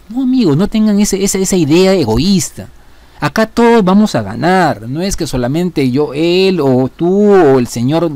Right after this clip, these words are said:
tal. No, amigos, tengan ese criterio, por favor. Dice, eh, "Este mecanismo, no-, mecanismo nos hace ganar dinero, aunque no tengamos aquí nuestros referidos, ya que los referidos que consiguen los miembros de nuestro equipo se estarán pagando directamente a ti". Ejemplos,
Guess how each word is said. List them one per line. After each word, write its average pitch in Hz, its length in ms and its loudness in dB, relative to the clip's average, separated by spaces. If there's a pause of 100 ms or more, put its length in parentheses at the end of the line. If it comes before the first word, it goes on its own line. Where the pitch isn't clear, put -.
(120)
tal. 185 340 2 (380)
No, 180 240 2
amigos, 170 480 0 (300)
tengan 240 240 2
ese 240 200 0
criterio, 156 480 0
por 110 140 2
favor. 139 320 -2 (1400)
Dice, 180 260 0
eh, 170 420 2
"Este 202 160 0
mecanismo, 208 480 2
no-, 208 160 2
mecanismo 170 600 0
nos 170 120 2
hace 190 120 2
ganar 185 200 2
dinero, 208 300 0
aunque 185 180 -2
no 180 140 0
tengamos 190 400 0
aquí 147 220 -2
nuestros 175 280 2
referidos, 208 540 0
ya 170 120 -2
que 180 100 -2
los 180 80 2
referidos 160 240 0
que - 20 -6
consiguen 165 240 -2
los 170 60 0
miembros 175 180 0
de 175 60 0
nuestro 143 160 -4
equipo 190 300 -6
se 156 80 -6
estarán 143 220 -4
pagando 156 200 -2
directamente 147 420 -4
a - 20 -4
ti". 180 240 -2
Ejemplos, 139 400 -4